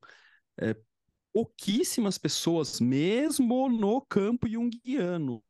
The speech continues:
tá? Destaca-se, pouquíssimas pessoas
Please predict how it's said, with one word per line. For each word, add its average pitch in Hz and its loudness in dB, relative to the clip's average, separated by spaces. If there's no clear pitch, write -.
tá? 131 -6
Destaca-se, - -6
pouquíssimas 233 0
pessoas 165 -4